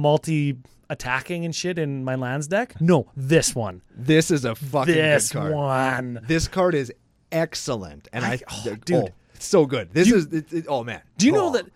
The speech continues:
Speaker 1: like, oh, and, and you've seen it. The lands deck can get forty landfall triggers in a turn.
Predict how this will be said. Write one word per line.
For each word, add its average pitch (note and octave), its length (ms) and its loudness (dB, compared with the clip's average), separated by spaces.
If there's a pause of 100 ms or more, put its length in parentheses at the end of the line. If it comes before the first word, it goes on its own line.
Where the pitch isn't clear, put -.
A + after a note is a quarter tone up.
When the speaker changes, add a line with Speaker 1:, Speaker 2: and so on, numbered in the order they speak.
(140)
Speaker 1:
like, G#3+ 140 -4 (160)
oh, F#3 200 2 (440)
and, F#3+ 100 -2
and F#3 200 -2
you've A3 160 0
seen F3+ 260 0
it. A2 120 -10 (220)
The E3+ 80 0
lands F#3+ 320 2
deck A#3+ 180 -2
can A#3+ 120 -8
get D4 120 -4
forty A3+ 540 4
landfall F3 520 0
triggers C3+ 360 0
in C3 80 -2
a A#2 60 -6
turn. G#2+ 300 -12